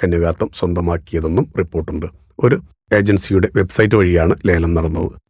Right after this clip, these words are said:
തന്റെ തീരുമാനത്തിൽ പശ്ചാത്താപമില്ലെന്നും ലോറ മാധ്യമങ്ങളോട് പറഞ്ഞു. സാമ്പത്തിക സുരക്ഷിതത്വമുള്ള ആദ്യത്തെ ചുവടുവെപ്പാണിത്. ഒരു പ്രയോജനവും ഇല്ലാതെയാണ് സ്ത്രീകൾക്ക്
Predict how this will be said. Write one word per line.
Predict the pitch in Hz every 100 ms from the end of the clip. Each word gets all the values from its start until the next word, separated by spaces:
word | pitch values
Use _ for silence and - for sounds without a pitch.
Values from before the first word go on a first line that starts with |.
| -
തന്റെ | 151 165 -
തീരുമാനത്തിൽ | 127 120 117 113 110 - - -
പശ്ചാത്താപമില്ലെന്നും | - - 107 110 107 101 95 92 98 117
ലോറ | 104 92 92 -
മാധ്യമങ്ങളോട് | 98 90 87 87 85 87 82
പറഞ്ഞു. | 82 80 82 -
സാമ്പത്തിക | - 107 101 98 90 95 - -
സുരക്ഷിതത്വമുള്ള | 107 95 - 101 95 95 95 98 -
ആദ്യത്തെ | 92 92 92 120 - -
ചുവടുവെപ്പാണിത്. | 135 123 123 98 - 90 80 - - -
ഒരു | 139 147 -
പ്രയോജനവും | 113 101 104 101 104 101 -
ഇല്ലാതെയാണ് | 98 95 101 98 92 101
സ്ത്രീകൾക്ക് | - 90 87 90 120